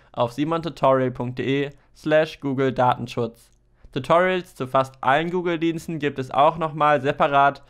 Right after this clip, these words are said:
auf meinem Kanal und diesen kannst du dafür gerne kostenlos abonnieren. Um Services von Google verwenden zu können, wie beispielsweise Google Fotos,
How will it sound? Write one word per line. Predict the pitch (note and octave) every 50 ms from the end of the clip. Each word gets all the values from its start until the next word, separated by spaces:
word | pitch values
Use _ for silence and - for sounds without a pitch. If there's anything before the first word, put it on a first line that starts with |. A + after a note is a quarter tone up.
| - _ _ -
auf | - C#3 D#3+ E3 - -
meinem | D3 D3 D3 D3 C#3+
Kanal | - C#3+ B2+ B2 B2 B2 B2 B2 B2+ B2 B2+ - - _ -
und | - C3 B2+
diesen | C#3 D3 D3 D3+ C#3
kannst | - C3+ C3 B2+ B2+
du | B2+
dafür | A2 B2 B2 B2+ C3 B2+ - C3+ C3 C3 C3 A#2+
gerne | A2+ A#2+ B2 B2+ C3+ C#3 C#3+ -
kostenlos | - C3 A#2+ A#2+ - - B2+ A#2+ A#2+ A#2+ A#2+ -
abonnieren. | - A#2+ B2 C3+ D3 D3 C#3 C3 A#2+ A2+ A2+ A2+ A2 - - - _ _ _ _ _ _ _ _ -
Um | F3+ G3 G3
Services | F#3+ G3 F#3 F3 F3+ F3 F3 F3 - E3+ D#3+
von | - D#3+ C#3 C3+ C3+
Google | D3 D3 D3+ D3+
verwenden | C#3+ - C3 A#2+ C3 B2+ C3+ - E3
zu | - - E3
können, | D#3 - E3+ D3+ D3+ D3 D3+ C#3+
wie | B2 B2
beispielsweise | G#2+ B2 B2 B2 - A#2+ B2 - - B2 B2 B2 B2 B2 B2 A2+ - - - _ - _ _ -
Google | D3 B2+ B2+ A#2+
Fotos, | A#2+ - - E3+ E3+ - F3+ E3+ D#3+ D#3+ D#3+ D#3+ -